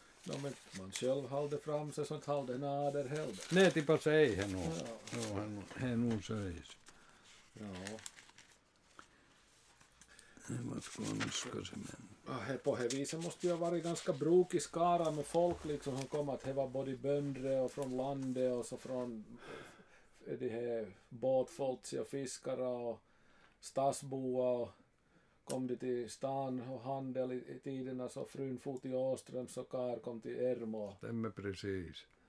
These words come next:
Speaker 2: Ja, ja. Ja, speciellt just Ermo, alltså, he, he, det här, <clears throat> naturligtvis, he var nog stadsboa, men, men nog kom he, de hade, he var så bred sortiment, vet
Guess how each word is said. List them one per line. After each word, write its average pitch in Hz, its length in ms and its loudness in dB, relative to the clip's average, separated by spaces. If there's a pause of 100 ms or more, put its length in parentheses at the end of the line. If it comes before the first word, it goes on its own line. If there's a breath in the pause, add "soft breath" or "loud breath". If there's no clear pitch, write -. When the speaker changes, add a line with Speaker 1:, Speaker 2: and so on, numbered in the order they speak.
(720 soft breath)
Speaker 2:
Ja, 127 280 4
ja. 87 320 -2 (300 soft breath)
Ja, 113 360 6 (160)
speciellt 156 480 6
just 156 280 6
Ermo, 131 380 8
alltså, 107 240 4
he, 120 180 6
he, 113 200 0
det 135 140 6
här, 127 280 4 (1080 loud breath)
<clears throat> 117 500 10 (460)
naturligtvis, 131 540 6
he 139 140 6
var 131 260 12
nog 131 400 6
stadsboa, 139 600 6
men, 120 360 6
men 120 400 4 (540 loud breath)
nog 113 420 4 (360)
kom 120 200 0
he, 117 120 0 (560 loud breath)
de 202 80 8
hade, 170 280 8
he 165 140 2
var 170 120 6
så 190 160 4
bred 196 400 8
sortiment, 123 800 6
vet - 160 -12